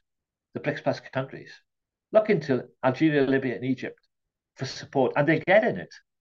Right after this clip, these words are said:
And they're getting it. I mentioned two weeks ago that I thought that it was possible. At the time, Macron said that they would intervene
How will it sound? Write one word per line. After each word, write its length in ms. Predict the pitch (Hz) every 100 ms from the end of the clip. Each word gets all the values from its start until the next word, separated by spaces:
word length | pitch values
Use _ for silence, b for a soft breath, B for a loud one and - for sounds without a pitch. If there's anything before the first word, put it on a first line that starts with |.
| _ _ _ _ _ _ _ _ _ _ _ _
And 160 | 131 151
they're 180 | 156 160
getting 260 | 175 196
it. 200 | 117 - _ _ _ _
I 160 | 160 208
mentioned 400 | 175 185 170 139
two 160 | - 131
weeks 260 | - - -
ago 140 | - - _ _ _ _ _ _ _ _ -
that 100 | 135
I 140 | 196
thought 580 | - - - 95 - - - _ _ _ _ _ _ _ _ _ _ _ _ 135
that 120 | 147
it 80 | 135
was 200 | 190 -
possible. 580 | - 202 202 - 226 - _ _ _ _ _ _ _ -
At 140 | 123
the 60 | -
time, 440 | - 147 185 110
Macron 440 | 95 - 123 120 131
said 280 | - 113 -
that 140 | 104 -
they 80 | 104
would 160 | 101 123
intervene 580 | 131 113 101 104 214